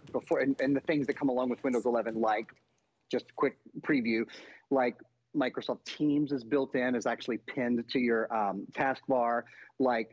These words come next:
the fact that your Snap is redone, even easier to use, like the fact that widgets are built in. I'll even just show you real quickly, ready for a little preview of widgets? So widgets are these little things that come up on the left side of your computer,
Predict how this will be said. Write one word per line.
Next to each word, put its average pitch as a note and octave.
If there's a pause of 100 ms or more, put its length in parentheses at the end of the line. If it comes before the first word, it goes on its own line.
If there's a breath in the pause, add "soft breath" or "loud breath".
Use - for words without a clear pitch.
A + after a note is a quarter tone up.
the C3
fact B2+
that C#3
your A2+
Snap B2+
is A2+
redone, A#2
even B2+
easier A#2
to A#2
use, A2+ (260 loud breath)
like B2
the B2+
fact B2+
that C3
widgets C3
are C#3+
built B2+
in. A2+
I'll G#2
even A2
just G#2+
show G#2
you G#2+
real G#2+
quickly, G#2+
ready A2+
for A#2
a -
little B2+
preview D3 (440 loud breath)
of A#2+
widgets? C3+ (1040)
So D#3
widgets D#3
are D#3
these C3+
little D3+
things C#3+ (260 loud breath)
that C3+
come D#3
up C3+
on C3+
the B2
left C#3
side C3+
of A#2
your B2
computer, B2+